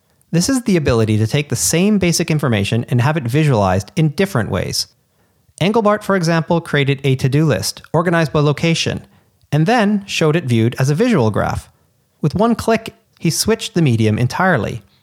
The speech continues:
Mundane sounding stuff, for sure, but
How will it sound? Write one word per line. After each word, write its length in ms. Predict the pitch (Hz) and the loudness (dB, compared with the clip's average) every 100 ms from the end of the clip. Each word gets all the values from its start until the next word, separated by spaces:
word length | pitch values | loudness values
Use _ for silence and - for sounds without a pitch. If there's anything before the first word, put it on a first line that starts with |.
| _ _ _ _ - | _ _ _ _ -2
Mundane 560 | 160 208 196 190 185 170 | 0 2 2 2 2 2
sounding 420 | 170 160 147 131 | 0 0 2 0
stuff, 540 | - - 180 101 - | -2 0 2 2 -4
for 220 | - 135 | -4 -2
sure, 360 | 123 - 151 113 | -2 0 2 2
but 340 | 110 120 - | 2 -2 -2